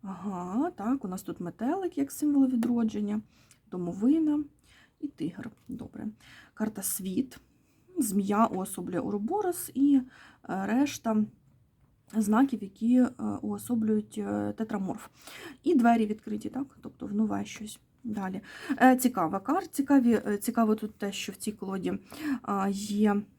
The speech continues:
нумерація карт, тобто далі у нас після світа у нас є туз м-, жезлів, і це двадцять друга карта. А, ну, тобто і далі там уже сорок дев'ята,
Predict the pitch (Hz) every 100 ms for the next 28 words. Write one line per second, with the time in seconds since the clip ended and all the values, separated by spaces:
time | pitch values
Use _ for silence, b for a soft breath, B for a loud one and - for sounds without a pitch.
0 | - 220 254 247 208 - 180 - 185 320
1 | - - 214 - 220 208 202 196 185 190
2 | - - 208 202 - 202 185 175 185 -
3 | - 190 190 185 190 196 202 320 339 359
4 | - 220 277 226 247 262 240 214 196 196
5 | 202 185 - 185 - B B 330 269 -
6 | 165 226 208 - - 202 214 285 262 185
7 | 185 185 185 - - 175 170 180 196 269
8 | 339 311